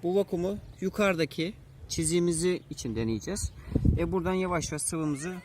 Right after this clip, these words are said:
tekrardan yayacağız. Şimdi, şimdi arkadaşlar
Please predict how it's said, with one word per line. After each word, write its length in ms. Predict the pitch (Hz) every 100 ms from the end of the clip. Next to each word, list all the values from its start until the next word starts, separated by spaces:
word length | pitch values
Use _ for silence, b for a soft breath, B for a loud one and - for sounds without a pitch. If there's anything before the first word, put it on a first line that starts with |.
| -
tekrardan 340 | 180 165 139 160
yayacağız. 560 | 165 147 113 98 - - - - B B B B - -
Şimdi, 220 | - 202 - - - - -
şimdi 260 | 220 214
arkadaşlar 480 | 220 214 202 160